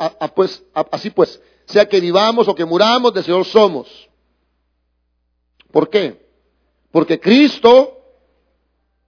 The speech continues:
para esto murió y resucitó y volvió a vivir. ¿Para qué? Para ser Salvador. ¿Eso dice? No, vea, para ser Señor.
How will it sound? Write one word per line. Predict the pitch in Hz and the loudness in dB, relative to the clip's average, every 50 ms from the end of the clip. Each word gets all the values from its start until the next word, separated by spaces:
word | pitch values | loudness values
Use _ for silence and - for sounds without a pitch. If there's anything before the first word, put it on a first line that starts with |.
| _ | _
para | - 170 175 175 185 | 0 0 2 4 4
esto | 226 240 233 - 233 | 4 2 4 2 2
murió | 226 220 220 226 240 262 285 285 247 170 127 - - _ _ _ _ _ _ _ _ _ _ | 2 4 2 4 6 6 6 6 4 2 -2 -6 -16 _ _ _ _ _ _ _ _ _ _
y | - 226 | -2 2
resucitó | 226 226 - - 156 175 196 - - 220 202 196 | 2 2 2 0 -4 -8 0 2 4 4 4 2
y | 226 226 | 0 2
volvió | 202 208 202 185 170 240 | 4 6 4 6 4 4
a | 247 | 4
vivir. | 247 240 240 269 302 311 269 190 147 - | 4 2 4 4 4 4 2 0 -4 -2
¿Para | - 190 208 202 190 | -2 0 0 0 0
qué? | - 277 302 320 311 262 185 139 - - _ _ _ _ _ _ | 4 8 8 10 10 8 6 0 -8 -16 _ _ _ _ _ _
Para | - 233 226 226 214 190 | 4 4 6 4 2 0
ser | - - - 262 294 320 339 349 349 359 349 349 349 349 349 349 349 349 339 320 277 202 - - _ _ _ | -4 -2 4 6 8 10 10 10 12 12 12 12 12 10 12 12 10 10 8 8 4 -2 -6 -16 _ _ _
Salvador. | - - - 262 262 277 277 269 254 277 269 269 277 277 311 330 330 330 330 330 330 320 311 302 269 240 208 170 131 - _ _ _ _ _ _ _ _ - | -20 -4 -2 0 2 4 2 4 4 4 4 4 6 8 8 10 10 10 12 12 12 10 10 8 6 -2 -6 -8 -12 -16 _ _ _ _ _ _ _ _ -12
¿Eso | 180 - 240 240 | -6 -4 -4 -4
dice? | 269 247 - 269 277 - - _ _ _ _ _ _ _ _ _ _ | -4 0 0 -2 -2 -2 -8 _ _ _ _ _ _ _ _ _ _
No, | - 254 302 320 | -2 0 2 2
vea, | 285 262 277 262 - - _ _ | 4 2 2 0 -2 -6 _ _
para | - 240 240 233 226 220 | 2 2 2 2 0 -2
ser | - - - 269 302 320 339 359 359 370 370 370 320 - - - | -4 -2 4 6 8 10 10 10 10 10 8 8 4 -4 -8 -14
Señor. | - - - - - 277 285 262 247 247 269 302 311 330 339 339 330 320 302 269 240 196 175 139 - _ | -18 -18 -16 0 4 4 4 4 4 0 2 4 4 6 6 6 6 6 4 4 2 -4 -10 -14 -18 _